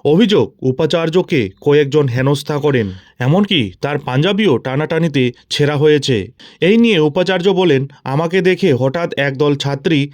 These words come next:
তেড়ে আসে এবং আমাকে ধাক্কা মারে। কয়েকজন ছাত্রী আমার পাঞ্জাবি ছিঁড়ে দেয়।"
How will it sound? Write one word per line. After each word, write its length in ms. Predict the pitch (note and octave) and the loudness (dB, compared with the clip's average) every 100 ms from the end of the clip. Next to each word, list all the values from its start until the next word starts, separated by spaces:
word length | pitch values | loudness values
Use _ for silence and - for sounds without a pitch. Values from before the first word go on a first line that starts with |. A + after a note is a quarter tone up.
| _ - | _ -2
তেড়ে 300 | D3+ D#3+ E3+ | 0 2 0
আসে 280 | E3 C#3 | -2 -2
এবং 300 | B2 A#2 C#3+ | -2 -2 -2
আমাকে 340 | C#3 C3+ C3 C#3+ | -2 -4 -2 -4
ধাক্কা 340 | A#2 A#2 C#3+ | -4 -6 -2
মারে। 300 | C3 A#2 G2 - - - - | -2 0 -4 -8 -20 -16 -4
কয়েকজন 360 | F3 G3 G#3+ F#3+ | 0 2 0 0
ছাত্রী 460 | D#3 D3+ G3 D#3 | -2 -2 0 0
আমার 280 | B2 C#3 C3+ | 0 -2 -2
পাঞ্জাবি 460 | C#3 C3+ D3+ D#3 D#3 | -4 -2 0 0 0
ছিঁড়ে 280 | - C#3+ | -2 0
দেয়।" 240 | B2 G#2+ | 0 -2